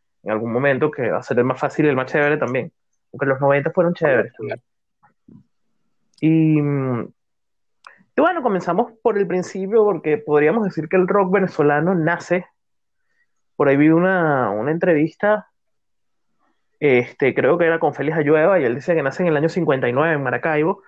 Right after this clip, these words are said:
pero entonces poner seis meses y, y sin mucha difusión radial no tiene mucho sentido, y por eso empezamos en los,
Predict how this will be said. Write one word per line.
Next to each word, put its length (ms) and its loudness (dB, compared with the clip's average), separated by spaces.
pero 140 -6
entonces 480 -6
poner 280 -4
seis 240 0
meses 480 -2
y, 340 0
y 60 -8
sin 160 -6
mucha 320 -4
difusión 380 -4
radial 440 0
no 80 -2
tiene 140 2
mucho 200 0
sentido, 260 2
y 40 0
por 120 0
eso 120 -4
empezamos 420 0
en 100 0
los, 240 2